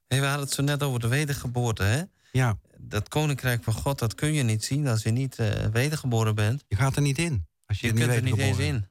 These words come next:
Speaker 1: in.
Speaker 2: Nee,
Speaker 1: Nee.
Speaker 2: het is
Speaker 1: Nee.
Speaker 2: van een andere orde. Het is van een andere samenstelling. Het is niet van vlees en bloed,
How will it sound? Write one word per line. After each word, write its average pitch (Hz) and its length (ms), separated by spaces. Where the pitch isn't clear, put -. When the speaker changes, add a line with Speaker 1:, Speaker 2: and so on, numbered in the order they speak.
Speaker 1:
in. 123 80
Speaker 2:
Nee, 139 40
Speaker 1:
Nee. 87 140
Speaker 2:
het - 120
is 131 60
Speaker 1:
Nee. 123 100
Speaker 2:
van 135 100
een 135 60
andere 139 260
orde. 131 360
Het - 100
is 120 120
van 110 160
een 110 80
andere 117 260
samenstelling. 104 680
Het 101 120
is 127 100
niet 123 160
van 107 160
vlees 110 300
en 104 100
bloed, 175 260